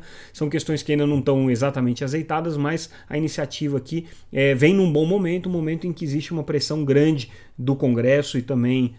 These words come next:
é, de partes aí do governo pra que se criem políticas, é, pra conexão em escolas. Então, é, essa iniciativa, ah,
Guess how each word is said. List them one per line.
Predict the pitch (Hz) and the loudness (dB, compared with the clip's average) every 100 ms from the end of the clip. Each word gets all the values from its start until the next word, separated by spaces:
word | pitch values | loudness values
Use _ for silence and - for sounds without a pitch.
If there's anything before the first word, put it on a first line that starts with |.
| - - | -16 -6
é, | 123 117 | -4 -2
de | 123 | -4
partes | 123 123 123 - 120 | -2 -2 -2 -2 -2
aí | 117 117 | -2 0
do | 127 | -2
governo | 139 117 120 123 135 - - _ | -2 0 0 0 -6 -12 -20 _
pra | 120 123 | -2 -2
que | 131 - 147 | -4 -8 -6
se | 131 - 143 131 127 - _ | -6 -6 -2 -2 -2 -6 _
criem | 147 160 | 0 2
políticas, | 143 156 139 143 139 - 143 127 - | 0 -2 -2 -4 -6 -4 -4 -4 -8
é, | 139 131 127 | -6 -6 -6
pra | 131 131 131 | -4 -4 -4
conexão | 135 131 120 - 131 139 147 | -2 -4 -4 -6 -6 -6 -4
em | 139 | -4
escolas. | 139 - 110 107 113 104 | -6 -8 -8 -8 -10 -10
Então, | 117 131 131 - - - - | -6 -4 -6 -12 -20 -20 -8
é, | 123 117 120 117 | -4 -4 -4 -6
essa | 113 131 | -4 -4
iniciativa, | 117 123 113 131 120 131 131 - - - | -4 -6 -4 -4 -2 -2 -6 -20 -20 -12
ah, | 127 127 | -10 -8